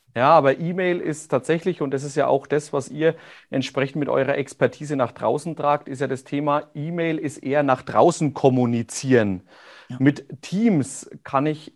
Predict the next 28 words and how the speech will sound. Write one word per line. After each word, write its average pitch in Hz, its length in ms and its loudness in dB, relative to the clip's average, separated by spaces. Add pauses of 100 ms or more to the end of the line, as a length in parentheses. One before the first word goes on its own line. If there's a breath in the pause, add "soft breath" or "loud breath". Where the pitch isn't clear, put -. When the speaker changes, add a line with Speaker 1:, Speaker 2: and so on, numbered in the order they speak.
(100)
Speaker 1:
intern 131 720 2 (460)
die 127 80 -4
ganzen, 123 340 0
und 117 100 -4
da 127 100 4
st-, - 220 -4 (220)
ist - 220 -8
es 156 120 -10
im 165 160 -4
Prinzip 165 420 -4
tatsächlich, 160 640 -2
wo 147 100 -2
ich 143 80 -6
dann 139 140 -2
einfach 139 260 -2
sag, - 280 -2 (420 loud breath)
ich 127 160 -4
habe 147 100 4
vielleicht 143 400 4
auch 143 160 2
ein 135 360 0
internes 151 540 0
Intranet, 170 520 2
ein 143 180 0
schwarzes 151 520 0
Brett, 165 480 0
ein, 147 380 4
äh, 143 280 2